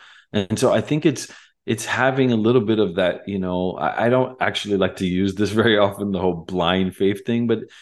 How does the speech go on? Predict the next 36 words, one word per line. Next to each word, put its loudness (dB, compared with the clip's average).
but 4
it 2
is -2
kind -4
of -2
a, -6
a, -2
a, -6
a 0
version 2
of -2
blind 0
faith. 0
It's, -8
it's 0
seeing 4
God's 4
power -2
and 4
then 2
saying, -4
"Okay, 0
I'm 0
just -4
gonna -2
trust 0
because -6
I 0
saw 2
God's -2
power. 0
I -2
know 2
who -6
God -4
is." 0